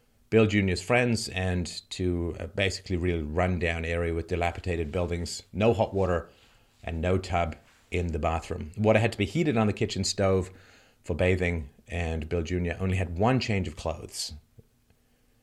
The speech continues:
The la-, the family was later accepted into a government housing project and, uh, conditions slightly improved.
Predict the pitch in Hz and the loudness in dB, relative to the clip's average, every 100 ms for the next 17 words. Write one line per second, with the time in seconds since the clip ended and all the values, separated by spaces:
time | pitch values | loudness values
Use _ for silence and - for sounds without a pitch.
0 | _ _ _ _ 101 98 95 95 - 135 | _ _ _ _ 2 4 4 4 4 4
1 | 120 95 110 101 98 101 98 92 95 92 | 4 4 4 4 4 2 0 0 0 4
2 | 104 104 85 95 90 90 - 87 85 - | 4 4 0 -2 -2 -2 0 0 0 -2
3 | 82 80 82 82 82 - - - 85 85 | -4 -2 -4 -4 -6 -10 -14 -6 -4 -4
4 | 85 - 85 82 85 76 - 87 80 87 | -4 -2 -2 -2 -4 -8 -8 -8 -6 -6
5 | 82 82 - | -6 -8 -16